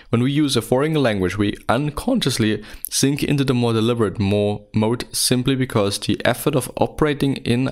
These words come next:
our non-native language cues our, our cognitive system, cognitive system to prepare for strenuous activity.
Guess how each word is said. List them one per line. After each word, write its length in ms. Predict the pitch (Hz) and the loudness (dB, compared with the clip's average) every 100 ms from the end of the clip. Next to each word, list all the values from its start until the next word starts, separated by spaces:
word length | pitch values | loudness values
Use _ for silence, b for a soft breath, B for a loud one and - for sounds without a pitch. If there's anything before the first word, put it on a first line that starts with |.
| - | -2
our 300 | 107 113 - - | 0 0 -2 -2
non-native 640 | 101 127 151 143 135 113 | 0 2 0 0 0 0
language 480 | 113 104 92 90 - B B B B _ | 0 2 0 -2 -6 B B B B _
cues 460 | - - 131 135 - - _ _ _ | -4 0 0 0 -4 -8 _ _ _
our, 340 | - 101 101 - 104 | 0 2 0 0 0
our 400 | 104 104 - - - - - _ _ _ - - | 0 0 -4 -12 -20 -20 -20 _ _ _ -20 -10
cognitive 320 | - 117 120 | 0 2 2
system, 520 | - 110 - 110 98 - - - | 0 -2 0 -2 -2 -8 -16 -2
cognitive 480 | 123 139 147 123 | 0 0 0 0
system 420 | - 131 127 120 113 | 0 0 2 0 0
to 100 | - | 0
prepare 440 | 104 - 110 101 | -2 -2 0 0
for 400 | - - 101 101 B B B | -2 0 0 0 B B B
strenuous 640 | - - 107 110 107 - | -2 2 0 2 0 -2
activity. 640 | - - 123 120 113 104 | -6 0 0 0 0 -2